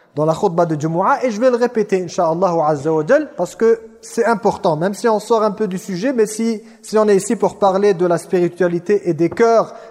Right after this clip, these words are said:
pour ne pas parler de nos erreurs qu'on fait au quotidien, ça ne sert à rien.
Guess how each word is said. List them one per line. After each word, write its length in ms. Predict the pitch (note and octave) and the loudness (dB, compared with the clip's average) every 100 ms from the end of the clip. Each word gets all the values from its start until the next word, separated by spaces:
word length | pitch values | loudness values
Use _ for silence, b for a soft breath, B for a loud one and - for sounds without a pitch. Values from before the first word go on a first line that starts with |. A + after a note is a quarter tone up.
| B | B
pour 140 | E3 | -4
ne 80 | F3 | -2
pas 160 | E3+ G#3 | 0 2
parler 340 | G#3 F3 F#3+ | 2 2 0
de 120 | F3 | 0
nos 180 | F3 F3+ | 0 0
erreurs 440 | D#3+ F3+ F#3+ G#3 | 2 2 2 0
qu'on 140 | - F#3 | 0 -2
fait 140 | F#3+ | 2
au 100 | G#3 | 2
quotidien, 480 | F3+ F#3 F3+ D#3+ B3+ | 2 -4 -4 -2 -2
ça 160 | B3+ G#3 | 0 -4
ne 40 | |
sert 200 | F#3+ E3+ | 0 2
à 80 | D#3+ | 2
rien. 240 | C3+ A#2+ | -2 -8